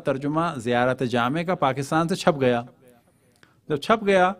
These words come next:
تو پھر ہمارا ترجمہ ایسی کاپیز میں رہ گیا، اب ہمیں معلوم بھی نہیں ہے وہ کہاں گئی۔ تو وہ ترجمہ جب ہم نے کیا تھا زیارت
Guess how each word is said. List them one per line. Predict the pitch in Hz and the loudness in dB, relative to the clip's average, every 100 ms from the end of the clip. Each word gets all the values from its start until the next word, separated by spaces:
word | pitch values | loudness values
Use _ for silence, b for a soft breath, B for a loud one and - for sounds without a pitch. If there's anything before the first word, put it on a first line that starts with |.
| _ - - | _ -20 -10
تو | 156 | -8
پھر | 151 175 | -2 0
ہمارا | 156 156 151 | 2 2 2
ترجمہ | 139 139 156 | 0 -2 -2
ایسی | 147 139 - | -2 -2 -2
کاپیز | 131 123 139 135 | -2 -2 -2 -2
میں | 131 | 0
رہ | 143 | 0
گیا، | 156 143 | 0 -2
اب | 135 | 0
ہمیں | 127 | -2
معلوم | 110 120 156 | -2 -2 -2
بھی | 147 | -2
نہیں | 131 131 | -2 -2
ہے | |
وہ | 131 143 | -2 -4
کہاں | 139 110 110 92 | -6 -6 -6 -8
گئی۔ | 78 90 _ _ _ b b b b b b b | -14 -20 _ _ _ b b b b b b b
تو | 147 | -2
وہ | 135 269 | 2 2
ترجمہ | 233 196 214 220 214 | 4 4 4 2 4
جب | 208 185 | 4 4
ہم | 202 | 2
نے | 202 | 0
کیا | 196 190 196 | 0 2 2
تھا | 196 185 | 2 0
زیارت | 175 175 185 | 2 2 0